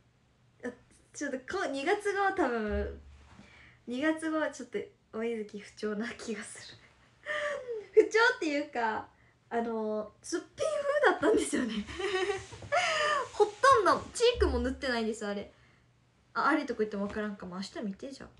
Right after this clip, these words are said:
もう明日見て。え、おみずきすっぴんって言われそうな気する。なんかすっぴん風みたいな感じで。いや、マジでね、いや、私はあんまり、あの、いつものメイクが好きなんだけど、これ、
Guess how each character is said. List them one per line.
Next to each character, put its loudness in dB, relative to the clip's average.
も -10
う -10
明 -
日 -12
見 -8
て。 -14
え、 -10
お -4
み -4
ず -6
き -12
す -12
っ -14
ぴ -6
ん -2
っ -10
て -12
言 -6
わ -2
れ -2
そ -12
う -10
な -8
気 -16
す -16
る。 -16
な -14
ん -12
か -10
す -12
っ -14
ぴ -8
ん -8
風 -4
み -8
た -6
い -4
な -6
感 -4
じ -6
で。 -6
い -6
や、 -8
マ 0
ジ -4
で -8
ね、 -10
い -6
や、 -6
私 0
は 0
あ -4
ん -8
ま -4
り、 -8
あ -6
の、 -4
い -14
つ -14
も -6
の -4
メ -6
イ -10
ク -10
が -8
好 -16
き -12
な -6
ん -14
だ -14
け -16
ど、 -14
こ -6
れ、 -4